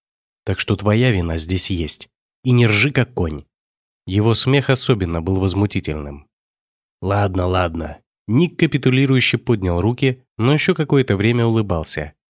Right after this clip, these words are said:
Так или иначе, ты дома, не кот. Тут творится черти что. Надо думать, как быть.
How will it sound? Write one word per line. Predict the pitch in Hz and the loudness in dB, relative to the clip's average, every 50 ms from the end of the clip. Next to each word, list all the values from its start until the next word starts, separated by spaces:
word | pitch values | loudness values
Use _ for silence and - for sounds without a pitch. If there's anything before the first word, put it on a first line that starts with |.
| _ _ _ _ _ _ _ - | _ _ _ _ _ _ _ -6
Так | 90 92 - - | -4 -4 -2 -2
или | 92 92 92 95 | 0 0 0 0
иначе, | 98 117 127 120 101 - 90 85 | 2 2 0 0 0 -2 -4 -2
ты | - 98 | -2 -2
дома, | 92 90 95 85 82 80 78 76 78 - _ _ - | 0 0 -2 -2 -4 -6 -8 -10 -12 -16 _ _ -2
не | 110 107 107 101 | 0 2 2 2
кот. | - - 107 92 - - - _ _ _ _ _ _ _ _ | 0 0 -2 -2 -2 -6 -16 _ _ _ _ _ _ _ _
Тут | - 156 143 - - | -4 -4 -2 -2 -2
творится | 135 131 131 120 120 110 117 - 117 | 0 2 2 4 2 0 0 -2 -2
черти | 104 - 120 107 101 - 117 | -2 0 -2 -2 -2 -2 -2
что. | 101 - - - 82 76 71 - _ _ _ _ _ _ _ _ _ _ _ | -2 -2 -2 -4 -6 -6 -8 -10 _ _ _ _ _ _ _ _ _ _ _
Надо | - 104 104 107 101 98 98 | -2 0 2 2 2 0 0
думать, | 92 120 135 120 92 82 - - | 2 2 2 2 2 -2 -4 -6
как | - 117 110 95 98 | -4 -2 -2 -2 -2
быть. | 95 90 82 78 - - | -4 -4 -4 -6 -8 -16